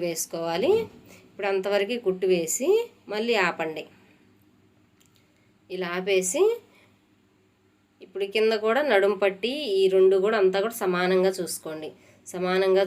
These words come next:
చూసుకొని మళ్ళీ మెజర్మెంట్ బ్లౌజ్ తీసుకోవాలి. ఇప్పుడు మనం ఉక్సులు పట్టి కళ్ళి కుడుతున్నామా, కాజాల పట్టి వైపు కుడుతున్నామా చూసుకొని, మనం ఏ వైపు అయితే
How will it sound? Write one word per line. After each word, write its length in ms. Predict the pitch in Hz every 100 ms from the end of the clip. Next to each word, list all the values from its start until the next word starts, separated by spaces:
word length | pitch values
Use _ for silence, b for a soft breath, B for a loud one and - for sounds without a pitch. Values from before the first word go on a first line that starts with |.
| 190
చూసుకొని 580 | 180 - - 180 214 392 440 - _ _ _ _ b b b b -
మళ్ళీ 200 | 202 220 233
మెజర్మెంట్ 420 | 196 196 196 190 175
బ్లౌజ్ 240 | 170 175 -
తీసుకోవాలి. 640 | 165 - - 160 151 147 - _ _ _ _ _ _ b b b
ఇప్పుడు 200 | 185 190 196
మనం 160 | 196 196 190
ఉక్సులు 260 | 185 214 202
పట్టి 260 | 202 185 220 220 185 - _
కళ్ళి 200 | 202 185 185
కుడుతున్నామా, 600 | 185 180 175 170 165 247 427 427 -
కాజాల 320 | 190 185 190 180
పట్టి 200 | 185 180 175
వైపు 160 | 180 175
కుడుతున్నామా 460 | 170 - 165 170 165 175
చూసుకొని, 540 | 175 - - 185 294 440 - B B B B
మనం 160 | 196 196 196
ఏ 20 | 196
వైపు 200 | 202 196 214
అయితే 160 | 202